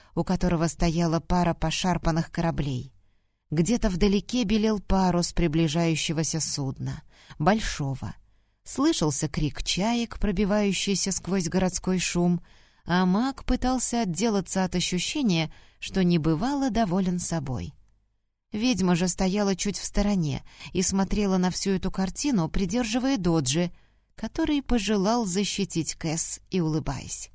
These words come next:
Кассандра, всё ещё пытаясь осознать произошедшее, ненадолго замешкалась.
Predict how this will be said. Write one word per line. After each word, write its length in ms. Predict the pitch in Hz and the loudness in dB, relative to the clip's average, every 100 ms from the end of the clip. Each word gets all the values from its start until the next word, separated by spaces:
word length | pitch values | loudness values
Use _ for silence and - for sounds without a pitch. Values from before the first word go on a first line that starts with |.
| - _ _ _ _ _ _ | -20 _ _ _ _ _ _
Кассандра, 580 | - 277 - 370 190 170 | -6 -2 0 2 2 2
всё 260 | 170 - 254 | -2 -2 -2
ещё 220 | 233 247 | -2 -2
пытаясь 520 | 240 240 247 240 - | -2 0 0 2 0
осознать 580 | 214 220 208 202 202 - | 0 0 0 0 0 0
произошедшее, 880 | 190 185 196 - 254 - - 156 151 - _ _ | 0 0 0 -2 -4 -2 0 0 -2 -14 _ _
ненадолго 600 | 190 190 180 190 208 190 | 2 4 4 2 0 0
замешкалась. 800 | 185 208 170 147 - 139 139 - | 0 2 2 0 -4 -6 -6 -6